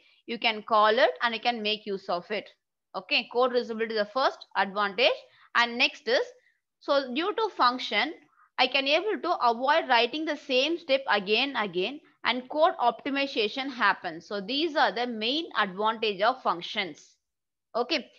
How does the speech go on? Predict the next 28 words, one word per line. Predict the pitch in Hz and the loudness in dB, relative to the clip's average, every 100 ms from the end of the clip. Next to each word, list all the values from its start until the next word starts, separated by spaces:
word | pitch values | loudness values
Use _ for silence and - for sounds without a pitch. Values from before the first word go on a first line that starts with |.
| - | -8
if | 311 | -6
at | - 571 571 | 0 2 6
all | 269 277 | 6 6
you, | 277 233 | 2 -2
you | 247 254 | 2 4
are | 247 | 4
supposed | 240 247 - 311 330 | 2 -4 0 0 0
to | |
make | 294 240 247 | -4 -4 -4
use | 285 | -4
of | 285 254 | -2 0
the | 254 | -2
function, | 247 185 185 269 | -2 -6 -6 -2
I | 294 | -2
should | 254 220 | -2 -6
follow | - 202 247 | -2 0 0
the | 440 | -2
syntax | 320 285 269 247 - | -4 0 0 0 0
of | 190 175 175 | -4 -4 -8
it. | 196 | -6
We'll | 233 | -8
see | 226 349 | -4 -4
what | 302 202 | 0 0
is | 196 | 0
the | 294 403 | -4 -4
syntax | 277 247 220 220 | -6 -2 -2 -2
of | 185 - | -6 -4
it. | 147 | -10